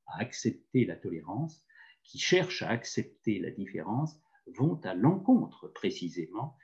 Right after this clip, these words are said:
d'une société bien ordonnée, ce que niaient les auteurs que j'ai présentés dans la première décennie.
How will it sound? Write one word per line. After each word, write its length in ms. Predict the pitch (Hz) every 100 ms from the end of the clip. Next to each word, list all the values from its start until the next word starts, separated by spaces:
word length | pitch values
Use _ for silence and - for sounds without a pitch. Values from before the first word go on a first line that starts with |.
| - _ -
d'une 180 | 123
société 760 | 127 87 - 80 - 120 143 - _ _
bien 260 | - 131 107
ordonnée, 640 | 90 - 80 95 165 - _ _
ce 160 | - 104
que 160 | -
niaient 460 | 87 120 202 180 - _ -
les 260 | 95 107
auteurs 460 | 90 - 113 131 131
que 100 | 101
j'ai 200 | 98 117
présentés 840 | - 101 - - _ 120 135 123 -
dans 160 | 104
la 100 | 110
première 500 | - - 90 107 110 _ _ 117
décennie. 380 | - - -